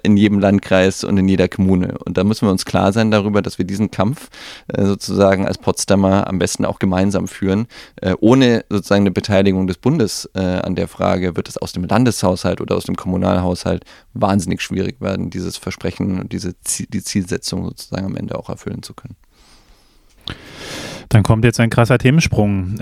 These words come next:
Speaker 2: Potsdam trägt das Label einer kinderfreundlichen Kommune seit vielen Jahren stolz vor sich her. Verbunden damit ist ein Maßnahmeplan, der gerade wieder neu mit Leben, aber auch deutlich weniger Geld gefüllt wurde.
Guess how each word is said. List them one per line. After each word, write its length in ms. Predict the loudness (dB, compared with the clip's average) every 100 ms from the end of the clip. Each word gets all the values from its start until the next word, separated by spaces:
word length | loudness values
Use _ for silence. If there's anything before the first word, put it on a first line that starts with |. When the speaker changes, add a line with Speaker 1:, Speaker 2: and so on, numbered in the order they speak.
| 2
Speaker 2:
Potsdam 340 | 2 2 0
trägt 240 | 2 0
das 120 | 0 4
Label 280 | 6 6
einer 200 | 6 6
kinderfreundlichen 720 | 6 6 6 6 4 6 2 4
Kommune 500 | 4 6 8 8 6
seit 180 | 4
vielen 300 | 4 6 6
Jahren 260 | 6 6 6
stolz 300 | 4 2 4
vor 120 | 2
sich 220 | 2 0
her. 220 | 2 2 0 -2
Verbunden 400 | 0 4 4 4
damit 380 | 6 6 4 2
ist 240 | -4 2
ein 100 | 4
Maßnahmeplan, 840 | 6 6 4 4 4 4 6 6 6
der 120 | 6
gerade 260 | 4 2
wieder 140 | 4 4
neu 200 | 6 6
mit 160 | 6
Leben, 420 | 6 6 6 4 4
aber 280 | 4 6
auch 140 | 6 6
deutlich 360 | 4 4 2
weniger 300 | 4 4 4
Geld 240 | 4 2 2
gefüllt 360 | 0 0 0
wurde. 360 | 2 2 2 -2